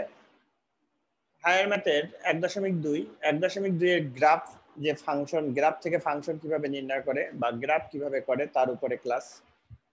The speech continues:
তো প্রথমে আমি বোর্ডে যেটা লিখে রেখেছি সেটা হচ্ছে graph থেকে function নির্ণয়, আবার graph থেকে এক এক function নির্ণয়।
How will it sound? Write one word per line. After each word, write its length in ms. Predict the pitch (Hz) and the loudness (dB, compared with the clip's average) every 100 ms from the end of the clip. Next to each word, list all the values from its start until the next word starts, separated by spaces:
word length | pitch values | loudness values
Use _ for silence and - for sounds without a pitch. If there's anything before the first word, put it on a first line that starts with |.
| _ _ _ - | _ _ _ -6
তো 60 | |
প্রথমে 380 | 151 190 208 208 | 0 2 2 4
আমি 280 | 202 202 208 - _ - | 2 0 -4 -8 _ -10
বোর্ডে 340 | 135 151 165 185 | 0 2 4 2
যেটা 340 | 180 165 165 | 0 -2 0
লিখে 260 | 143 143 180 | 0 0 0
রেখেছি 420 | 165 156 151 143 | -2 -2 -4 -6
সেটা 220 | 151 151 | -4 -2
হচ্ছে 180 | 156 156 | -2 -4
graph 340 | 139 160 165 | 0 2 2
থেকে 160 | 185 185 | 0 -2
function 420 | - 165 170 190 | 0 -2 -2 -2
নির্ণয়, 360 | 185 190 190 208 - - | -2 -2 0 -2 -6 -8
আবার 220 | 151 147 | 0 0
graph 320 | 143 160 170 | 2 2 2
থেকে 180 | 185 180 | -2 2
এক 140 | 156 165 | 2 2
এক 160 | 151 | -2
function 300 | 160 147 147 | -2 -6 -4
নির্ণয়। 320 | 127 117 107 | -6 -6 -10